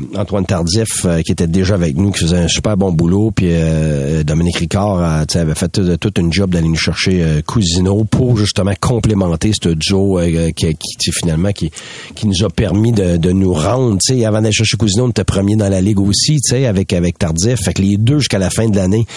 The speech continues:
nous ont donné du gros, gros hockey dans des gros moments, puis, tu sais, on avait, on, on avait une, une année exceptionnelle, puis euh, tu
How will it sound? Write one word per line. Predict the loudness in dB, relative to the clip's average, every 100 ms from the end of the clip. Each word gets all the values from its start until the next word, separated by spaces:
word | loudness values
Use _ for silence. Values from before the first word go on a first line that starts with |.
| -14 -14 -12 -4
nous | 0
ont | 0
donné | 0 2 2 0
du | -2
gros, | -2 0 0
gros | 0 0 0 -2
hockey | -2 -2 0 0
dans | 0
des | 0
gros | 0 0
moments, | 0 0 0 0
puis, | -2 -4
tu | -2
sais, | -2
on | -2
avait, | -2 -2 -2
on, | -4 -6 -10 -20 -12
on | -6 -2
avait | 0 0
une, | 0 0
une | -2 -2
année | 0 -2 -2
exceptionnelle, | -4 -2 -2 -2 0 0 -2
puis | -2 -4 _ -20 _ _ _ _ -14 -4
euh, | -2 0 -2 -6 -12 -6
tu | -4